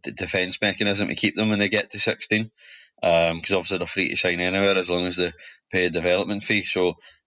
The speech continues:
I think that's something to watch over the next couple of years, is how many players go down south, because it's certainly picked up the last five, six years,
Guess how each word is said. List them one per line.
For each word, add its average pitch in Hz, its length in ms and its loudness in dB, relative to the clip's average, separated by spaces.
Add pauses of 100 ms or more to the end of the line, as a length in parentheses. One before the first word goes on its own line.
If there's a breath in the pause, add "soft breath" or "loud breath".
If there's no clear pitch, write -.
I - 20 -10
think 98 180 0
that's 104 220 2
something 113 280 0
to 92 80 2
watch 101 280 2
over 95 140 -2
the 92 100 0
next - 220 -4
couple 98 260 -2
of 95 60 2
years, 101 280 2
is 92 220 0 (320 loud breath)
how 98 100 2
many 92 320 -2
players 95 240 0
go 95 120 -2
down 92 240 -2
south, 101 360 0
because 92 260 -4
it's - 120 -2
certainly 107 340 0
picked - 280 -4
up 101 180 -2
the 92 80 0
last 92 260 0
five, 90 240 0
six - 320 -4
years, 104 280 2